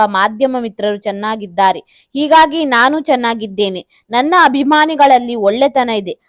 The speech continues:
ಅದಕ್ಕೆ ನಾವು ಇಷ್ಟು ಒಳ್ಳೆಯವರು. ಸದ್ಯದಲ್ಲೇ ಮ್ಯಾಕ್ಸ್ ಸಿನಿಮಾವನ್ನು ನಿಮ್ಮ ಮುಂದೆ ಇಡುತ್ತಿದ್ದೇವೆ ಎಂದರು ಸುದೀಪ್. ಮ್ಯಾಕ್ಸಿಮಮ್ ಮಾಸ್ ಹಾಡಿಗೆ ನಿರ್ದೇಶಕ ಅನೂಪ್ ಭಂಡಾರಿ ಸಾಹಿತ್ಯ ರಚಿಸಿದ್ದು,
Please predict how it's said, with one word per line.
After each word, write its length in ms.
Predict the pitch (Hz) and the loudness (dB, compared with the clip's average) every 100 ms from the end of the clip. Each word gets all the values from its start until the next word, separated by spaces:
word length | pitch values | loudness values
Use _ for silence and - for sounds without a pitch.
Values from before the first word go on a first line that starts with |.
| - | -4
ಅದಕ್ಕೆ 460 | 214 277 285 330 | 0 0 0 -2
ನಾವು 280 | 285 254 262 | 0 2 0
ಇಷ್ಟು 320 | 247 - - | -2 -8 -6
ಒಳ್ಳೆಯವರು. 800 | 226 220 220 214 190 160 _ _ | -2 0 2 2 0 -6 _ _
ಸದ್ಯದಲ್ಲೇ 680 | - 262 233 339 359 349 339 | -2 -2 2 0 2 0 -2
ಮ್ಯಾಕ್ಸ್ 500 | 269 240 254 294 - | -2 0 -2 -2 -8
ಸಿನಿಮಾವನ್ನು 540 | 330 302 285 269 262 | -6 -2 -2 -2 -4
ನಿಮ್ಮ 260 | 247 233 262 | -6 -6 -6
ಮುಂದೆ 320 | 262 247 247 | -6 -4 -4
ಇಡುತ್ತಿದ್ದೇವೆ 680 | 214 226 240 196 226 226 226 | -4 -8 -12 -10 -4 -4 -2
ಎಂದರು 340 | 214 214 214 | -4 -4 -4
ಸುದೀಪ್. 380 | 220 208 185 180 _ _ _ 214 | -6 -12 -14 -16 _ _ _ -4
ಮ್ಯಾಕ್ಸಿಮಮ್ 640 | 240 269 269 320 330 311 | 0 0 -2 -6 -6 -4
ಮಾಸ್ 280 | 302 302 302 | -4 -4 -2
ಹಾಡಿಗೆ 400 | 285 277 285 277 | 0 0 -2 -6
ನಿರ್ದೇಶಕ 600 | 269 269 247 285 285 277 254 | -8 -8 -6 -6 -4 -2 -2
ಅನೂಪ್ 300 | 226 247 269 | -2 -6 -8
ಭಂಡಾರಿ 520 | 220 240 240 240 247 | -6 -8 -2 -2 -2
ಸಾಹಿತ್ಯ 560 | 233 214 214 247 - 254 | -6 -4 -2 -4 -8 -6
ರಚಿಸಿದ್ದು, 680 | 226 196 208 214 180 214 | -6 -10 -18 -16 -10 -12